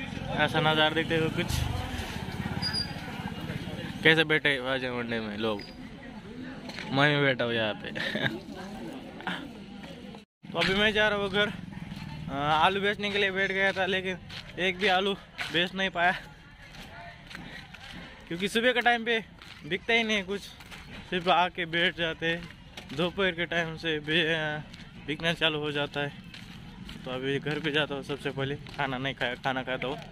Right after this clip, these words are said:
तो घर आ चुका हूँ और खाना भी खा लिया है, अभी थोड़ा आराम करते हैं। तो अभी शाम का टाइम हो चुका है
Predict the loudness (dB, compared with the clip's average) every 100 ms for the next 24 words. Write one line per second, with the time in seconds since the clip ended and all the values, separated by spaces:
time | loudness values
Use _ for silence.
0 | -16 -18 -18 -20 _ -10 -2 2 4 2
1 | 0 0 0 0 -6 _ _ -20 -20 -18
2 | -8 -4 -2 0 2 2 4 4 4 2
3 | 0 -4 -4 -18 _ -20 -20 -20 -20 -18
4 | -16 -16 -14 -14 -14 -12 -6 0 2 2
5 | 0 -6 -12 -12 -12 -14 -16 -18 -8 0
6 | 2 4 2 2 -2 0 2 2 0 -10
7 | -20 -20 _ -20 _ _ _ -20 -20 -6
8 | 0 4 4 4 -6 _ _ _ _ _
9 | -2 0 2 2 2 2 -2 -2 -2 -2